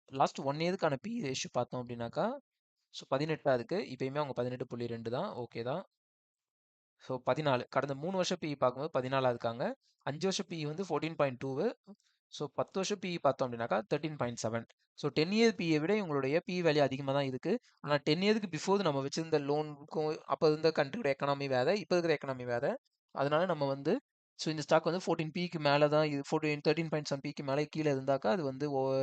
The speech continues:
சீப் வேல்யூவேஷன் மேல இருந்தா ஓவர் வேல்யூவேஷன் நம்ம சொல்லிட முடியாது. ஆனா, இண்டஸ்ட்ரி பி இ விட கம்மியா இருக்குன்றது ஒரு பாசிட்டிவான பாயிண்டா தான் நம்ம பார்க்கணும்.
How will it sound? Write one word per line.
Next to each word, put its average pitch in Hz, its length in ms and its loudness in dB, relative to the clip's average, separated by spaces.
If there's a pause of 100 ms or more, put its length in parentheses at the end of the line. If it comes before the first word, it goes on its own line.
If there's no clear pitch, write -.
(160)
சீப் 175 260 -6
வேல்யூவேஷன் 143 400 0
மேல 139 160 2
இருந்தா 135 240 2
ஓவர் 131 200 -2
வேல்யூவேஷன் 131 280 -4
நம்ம 131 120 -10
சொல்லிட 147 240 0
முடியாது. 123 380 -2 (580)
ஆனா, 156 220 2
இண்டஸ்ட்ரி 180 380 -2
பி 175 120 -2
இ 165 40 4
விட 165 140 4
கம்மியா 185 320 0
இருக்குன்றது 139 340 -2
ஒரு 202 120 -2
பாசிட்டிவான 127 420 -2
பாயிண்டா 120 240 -4
தான் 127 120 -4
நம்ம 117 120 -8
பார்க்கணும். 120 420 -6